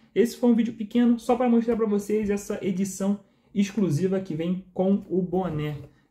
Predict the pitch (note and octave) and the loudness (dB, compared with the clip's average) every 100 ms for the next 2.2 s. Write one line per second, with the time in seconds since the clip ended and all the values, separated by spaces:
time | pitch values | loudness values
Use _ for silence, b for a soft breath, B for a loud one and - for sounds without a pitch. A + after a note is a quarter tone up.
0 | - C3+ F3 F3 E3+ C#3+ B2 - D#3+ F#3 | -8 -4 -4 -4 -2 -2 -4 -6 -6 -4
1 | E3 D3 E3+ E3 D3+ D3+ C#3+ B2 C#3+ C3+ | -2 -2 -4 -4 -4 -2 0 2 2 2
2 | C3+ - | 0 -2